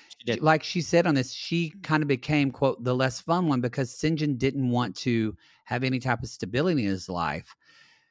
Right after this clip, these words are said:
Speaker 2: But also, I, after watching this, I went, "Oh, I can see St. John's side where I bet they got married and Tania totally changed."
Speaker 1: Then she became, that's why it's saying things like, it's, it's extremely traditional to say this.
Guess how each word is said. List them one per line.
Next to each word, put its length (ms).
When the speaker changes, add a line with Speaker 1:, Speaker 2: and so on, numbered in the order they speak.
Speaker 2:
But 240
also, 480
I, 220
after 280
watching 360
this, 200
I 60
went, 200
"Oh, 240
I 140
can 160
see 280
St. 320
John's 240
side 400
where 160
I 120
bet 340
they 240
got 220
married 520
and 180
Tania 420
totally 480
changed." 640
Speaker 1:
Then 260
she 220
became, 600
that's 220
why 100
it's 160
saying 340
things 400
like, 180
it's, 260
it's 140
extremely 720
traditional 720
to 100
say 220
this. 340